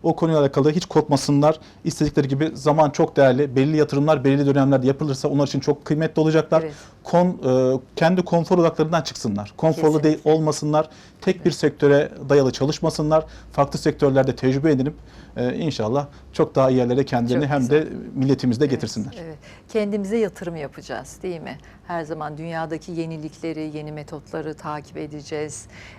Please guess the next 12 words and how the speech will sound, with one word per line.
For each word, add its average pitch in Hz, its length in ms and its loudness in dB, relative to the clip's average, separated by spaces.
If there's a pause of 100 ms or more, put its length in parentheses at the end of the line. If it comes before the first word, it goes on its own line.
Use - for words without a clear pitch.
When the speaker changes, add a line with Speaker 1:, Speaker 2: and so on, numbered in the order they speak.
Speaker 2:
E, 170 340 -4
dünyaya 165 460 -6
entegre 160 580 -8
olmak, 151 360 -8 (120)
globalleşmek 156 920 -8
de 247 100 -2
çok 208 280 -6
önemli. 143 480 -10 (680)
Peki 294 380 -6
gelecekteki 226 720 -4
mesleklerde 175 880 -6
önem 185 400 -6